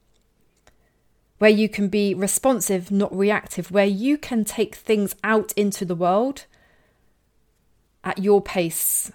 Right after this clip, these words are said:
at your discernment, rather than playing catch up and reacting to whatever shows up.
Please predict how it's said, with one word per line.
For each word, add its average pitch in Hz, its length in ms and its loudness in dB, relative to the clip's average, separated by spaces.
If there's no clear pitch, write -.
at 170 120 -8
your 202 180 0
discernment, 180 800 -2
rather 220 320 10
than 190 420 4
playing 226 260 6
catch - 380 2
up 190 220 6
and 202 400 2
reacting 208 640 2
to 180 140 -2
whatever 190 320 2
shows 170 380 -4
up. - 240 -8